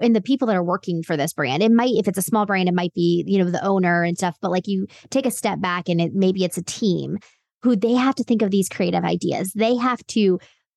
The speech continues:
figure out how they're connect, gonna connect with their ideal buyer. And you come along and say, "I have this really cool idea.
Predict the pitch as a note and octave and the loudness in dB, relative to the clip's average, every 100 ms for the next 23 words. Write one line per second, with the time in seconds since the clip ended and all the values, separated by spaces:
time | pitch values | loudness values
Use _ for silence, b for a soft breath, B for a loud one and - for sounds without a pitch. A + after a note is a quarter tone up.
0 | _ A3+ C4+ B3 A#3+ C#3 - A#3+ A#3+ A#3 | _ -6 -2 0 0 -2 -2 0 0 0
1 | G#3 G#3 - A3 G3+ F#3+ F#3 F3+ F3+ F#3 | 0 0 0 -2 -2 -2 0 2 2 -2
2 | - - B G3 G#3 - G3 G#3 G#3+ F3+ | -8 -20 B -2 0 0 0 0 0 0
3 | F#3+ F3+ F3 F3 E3+ F3+ F#3+ F#3 D#3+ C3+ | 0 0 0 0 0 -2 -4 -4 -4 -4
4 | F#2+ B2+ A#3 b b b - A#3 G#3+ G3 | -8 -8 -8 b b b -4 0 2 2
5 | G#3+ D4 D#4 A3+ G3 F3+ F3+ F#3 F3+ F#3 | 2 2 2 2 2 0 0 0 0 -2
6 | F#3 - B3+ A#3+ A3 - G#3+ G#3+ - G#3 | -4 0 0 2 0 0 -2 -2 -2 -2
7 | F#3 F3+ E3 E3 | 0 -2 -2 -4